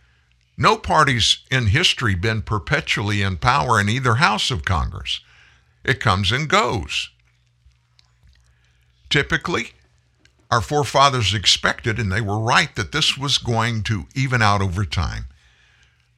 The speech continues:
Sometimes the left is gonna be in power politically, sometimes the right is.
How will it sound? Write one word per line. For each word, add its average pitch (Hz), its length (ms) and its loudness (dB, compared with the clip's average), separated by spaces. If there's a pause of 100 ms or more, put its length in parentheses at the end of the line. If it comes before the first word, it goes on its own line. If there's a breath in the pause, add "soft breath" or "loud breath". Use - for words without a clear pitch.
Sometimes 135 1000 2 (180)
the 113 160 -2
left 147 320 2
is 123 100 0
gonna 143 220 0
be 139 180 -2
in 135 140 -2
power 147 600 0
politically, 156 580 -2 (280 soft breath)
sometimes 117 800 0
the 127 120 2
right 110 360 6
is. - 400 -2